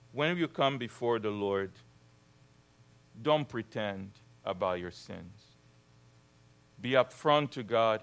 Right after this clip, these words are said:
about the things that you have done that are sinful. Recognize that, you see, we all face pains in our lives,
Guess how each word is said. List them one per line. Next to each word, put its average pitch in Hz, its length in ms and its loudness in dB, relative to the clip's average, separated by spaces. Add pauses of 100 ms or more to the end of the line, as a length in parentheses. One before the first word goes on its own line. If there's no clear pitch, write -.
about 104 340 2
the 101 60 -8
things 127 420 -6
that 107 120 -2
you 117 180 -4
have 90 220 -4
done 90 340 -6 (1400)
that 110 420 6 (300)
are 123 140 6
sinful. 117 580 -6 (1900)
Recognize 165 880 6
that, 127 340 8 (760)
you 135 100 -8
see, 147 340 -2 (180)
we 139 200 2
all 165 180 10
face - 520 -2 (360)
pains 147 400 0
in 143 140 -2
our 143 160 4
lives, 151 560 2